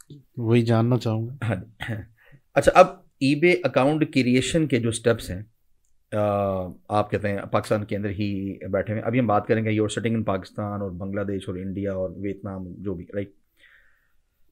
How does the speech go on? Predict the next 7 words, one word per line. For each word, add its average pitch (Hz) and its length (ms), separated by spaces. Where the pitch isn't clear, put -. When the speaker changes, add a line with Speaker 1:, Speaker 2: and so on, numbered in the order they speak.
Speaker 2:
आपने 160 400
ना 160 100
जनाब 139 380
फर्स्ट 165 420
नाइंटी 120 520
डेज 101 300
में 85 180